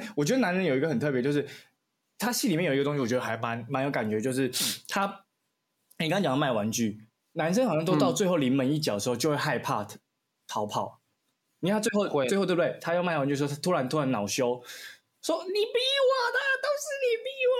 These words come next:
Speaker 1: 的。”然后就冲出去。
Speaker 2: 对，嗯。
Speaker 1: 就最后临门一脚的时候，男人就反而会害怕，前面都，
Speaker 2: 因为，
Speaker 1: 前面，
Speaker 2: 对啊，
Speaker 1: 前面都好像很无畏这样。
Speaker 2: 因为，嗯。对啊，因为不是，因为当真的遇到真正的改变的时候，是每个人都会怕。
Speaker 1: 哦。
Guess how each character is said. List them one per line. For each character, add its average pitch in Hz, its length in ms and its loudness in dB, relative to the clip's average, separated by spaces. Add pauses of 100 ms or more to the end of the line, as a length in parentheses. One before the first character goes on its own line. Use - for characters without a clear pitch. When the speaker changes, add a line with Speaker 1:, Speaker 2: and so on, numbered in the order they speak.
(160)
Speaker 1:
的。” 440 420 -4
然 160 60 -4
后 175 60 -2
就 170 100 0
冲 160 200 -2
出 147 100 2
去。 131 320 0
Speaker 2:
对， 127 260 -4 (440)
嗯。 123 580 0 (1120)
Speaker 1:
就 247 140 0
最 208 160 0
后 233 140 4
临 156 120 2
门 147 160 2
一 156 60 0
脚 139 140 0
的 110 60 0
时 113 80 -4
候， 120 80 -2 (800)
男 131 120 -2
人 131 120 0
就 135 100 0
反 113 180 -4
而 101 80 -4
会 110 140 -4
害 107 160 -4
怕， 101 240 -6 (320)
前 139 160 -2
面 175 160 0
都， 170 160 2
Speaker 2:
因 247 260 2
为， 254 120 2
Speaker 1:
前 160 100 2
面， 196 180 -2
Speaker 2:
对 151 120 0
啊， 143 40 2
Speaker 1:
前 135 100 2
面 190 100 2
都 226 60 6
好 - 60 6
像 147 120 2
很 117 80 0
无 113 280 0
畏 120 160 2
这 107 80 -2
样。 101 100 -4
Speaker 2:
因 92 40 -14
为， - 40 -20
嗯。 - 40 -20 (760)
对 156 120 0
啊， 165 60 0
因 226 160 4
为 226 80 2
不 165 100 0
是， 190 100 0
因 220 80 4
为 214 100 2
当 190 340 0
真 190 140 0
的 160 140 2
遇 165 140 0
到 147 180 2
真 190 360 0
正 185 160 2
的 127 100 2
改 110 220 -4
变 147 180 0
的 117 80 0
时 117 200 -4
候， 113 200 -2
是 175 180 -2
每 139 220 0
个 123 100 -2
人 120 140 0
都 131 80 0
会 131 100 0
怕。 127 260 -2
Speaker 1:
哦。 123 640 -2